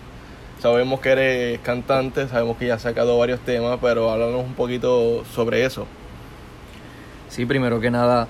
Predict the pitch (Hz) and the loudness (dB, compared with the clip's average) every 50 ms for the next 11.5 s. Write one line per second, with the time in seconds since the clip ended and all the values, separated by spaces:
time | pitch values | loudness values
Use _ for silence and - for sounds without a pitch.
0 | - - 113 110 113 117 110 123 117 110 107 104 104 117 110 107 - 107 107 104 | -4 -6 -4 -2 -2 -2 0 0 0 0 0 0 -2 -2 -2 0 0 0 0 0
1 | - 123 127 127 123 - 120 113 107 104 104 98 98 98 92 - - - - - | 0 0 0 0 -2 -4 -2 -2 -2 -2 -2 -4 -6 -8 -10 -12 -16 -16 -16 -16
2 | - - - - - - - - 113 113 - - - 131 127 131 117 135 131 123 | -16 -18 -18 -18 -18 -14 -8 -6 -6 -6 -6 -2 0 0 2 2 2 2 2 2
3 | 120 - - 131 127 127 120 120 127 135 135 131 - - 113 107 107 104 98 - | 2 4 6 6 6 6 6 4 4 4 4 4 2 -2 -4 -4 -4 -4 -2 0
4 | 117 117 117 113 104 107 113 - 107 104 110 120 113 - 127 123 123 - 117 110 | 0 2 2 0 0 -2 -4 -2 -2 -2 0 0 0 2 4 2 4 2 0 -2
5 | - 113 110 110 123 110 120 117 - - 120 113 113 110 113 107 - 147 139 120 | 0 -2 -2 -2 -2 -4 -4 -4 -4 -2 -2 0 0 0 0 0 0 0 0 0
6 | 113 123 - - - - - 107 104 101 104 107 120 127 127 120 110 110 110 - | -2 -6 -10 -14 -14 -10 -8 -6 -2 0 2 4 4 6 6 4 4 0 -2 -4
7 | - - - - - - - - - - - 107 104 104 113 117 120 123 120 113 | -10 -18 -18 -16 -16 -16 -16 -16 -14 -10 -6 -4 -2 0 0 0 0 0 0 2
8 | 123 120 117 120 123 123 120 113 110 113 113 120 117 - 120 120 110 - 120 113 | 4 4 6 6 6 6 4 2 2 0 -2 -2 0 0 0 0 0 -2 -2 0
9 | - 120 110 120 120 - 117 117 113 120 120 117 110 110 131 139 123 110 104 104 | 0 0 2 0 0 0 0 0 0 0 0 2 4 6 6 8 6 4 2 -2
10 | - - - - - - - - - - 113 110 107 107 107 104 113 123 123 123 | -6 -10 -14 -16 -18 -18 -18 -18 -10 -6 -4 -2 0 0 0 0 0 0 0 2
11 | 123 123 120 127 131 127 120 110 110 | 2 4 4 6 6 6 4 2 0